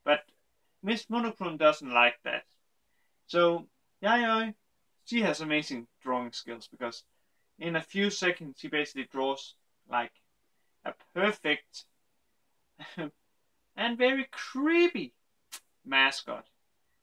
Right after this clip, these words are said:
which she also very fast gets, like, put together. I like Miss Monochrome's, like, she looking at it and she says, "Those eyes. It's like I'm staring into the abyss and the abyss staring back at me.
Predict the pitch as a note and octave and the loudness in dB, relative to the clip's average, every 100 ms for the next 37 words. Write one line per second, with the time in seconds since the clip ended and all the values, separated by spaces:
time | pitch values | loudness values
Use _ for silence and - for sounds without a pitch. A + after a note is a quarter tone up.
0 | _ - D3+ - - - _ _ _ F#3+ | _ -4 -4 -4 -14 -16 _ _ _ -2
1 | F#3+ F#3 D#3+ D3 - - D3 C3 - C3+ | -2 0 -2 -4 -6 -6 -4 -4 0 0
2 | B2 - - - - A#2 A#2 - - - | 0 -4 -14 -14 -20 -8 -8 -8 -12 -14
3 | _ - B2+ A#2+ G#2+ - _ _ _ _ | _ -10 -4 -4 -6 -20 _ _ _ _
4 | _ _ _ _ _ - F3+ F3 E3+ E3+ | _ _ _ _ _ 0 4 6 4 2
5 | - C#3+ C#3 C3 - C#3 C3 C3 A#2+ A#2 | -12 -12 -6 -6 -6 -6 -6 -6 -10 -10
6 | - B2+ A#2+ A#2+ - - C#3 C3+ C3+ C3+ | -14 -6 -4 -4 -8 -6 -4 -2 -2 -4
7 | C#3+ C#3+ B2+ B2+ B2 B2 B2 B2 C3+ B2+ | -8 -6 -2 -2 -4 -6 -8 -10 -12 -14
8 | - B2+ A#2+ _ _ _ _ _ _ _ | -12 -14 -14 _ _ _ _ _ _ _
9 | _ _ B2 A#2+ - A#2+ A#2+ A#2 G#2+ - | _ _ -16 -16 -14 -6 -4 -4 -8 -18
10 | - _ _ _ _ _ _ _ - - | -20 _ _ _ _ _ _ _ -20 -6
11 | B2 A#2+ B2+ B2 - - C3 B2 B2 A#2+ | -4 -2 -4 -8 -12 -4 -2 -2 -8 -10
12 | - - A#2 A2 B2+ B2 - A#2 A2+ A2+ | -14 -16 -16 -14 -10 -10 -12 -16 -12 -12
13 | - A#2+ - _ _ _ - A#2+ A#2+ A2+ | -12 -14 -16 _ _ _ -10 -8 -10 -4
14 | A#2+ A2+ A2+ A2 A2+ G#2+ | -4 -4 -14 -20 -20 -20